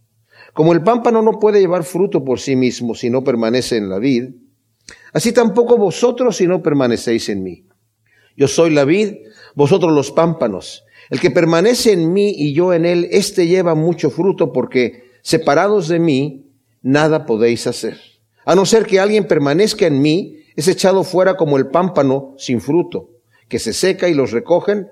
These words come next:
y los echan al fuego y arden. Si permanecéis en mí y mis palabras permanecen en vosotros, pedid lo que queráis y se os hará. En esto es glorificado mi Padre, en que llevéis mucho fruto y seáis así mis discípulos."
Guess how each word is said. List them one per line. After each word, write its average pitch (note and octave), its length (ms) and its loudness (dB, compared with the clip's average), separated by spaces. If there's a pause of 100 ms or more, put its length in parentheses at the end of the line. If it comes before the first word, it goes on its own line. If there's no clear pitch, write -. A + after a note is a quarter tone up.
(160)
y B2+ 60 -8
los C3+ 220 0
echan F3 240 0
al C3 100 2
fuego E3+ 420 0
y B2 120 2
arden. B2+ 420 -2 (540)
Si - 140 -2
permanecéis D#3+ 640 2
en F3+ 180 2
mí A3 160 0
y A3 40 0
mis F#3+ 180 -2
palabras E3+ 420 0
permanecen D3+ 540 0
en B2+ 100 0
vosotros, C3 760 -2 (640)
pedid F#3+ 320 2
lo B3+ 200 0
que D#3 120 -4
queráis D3 640 0 (420)
y B2 100 -6
se C3 200 -2
os A#2+ 240 -2
hará. A2+ 460 -4 (640)
En B2+ 160 2
esto E3+ 260 -2
es C#3+ 140 -6
glorificado C3 600 0
mi A#2 140 -2
Padre, C#3 720 -2 (260)
en B2 140 -4
que B2 120 0
llevéis B2 380 0
mucho C#3+ 340 -2
fruto D3 400 -4
y A#2 60 -2
seáis B2 400 -2
así C#3 300 -6
mis C3 200 -4
discípulos." A2+ 1040 -8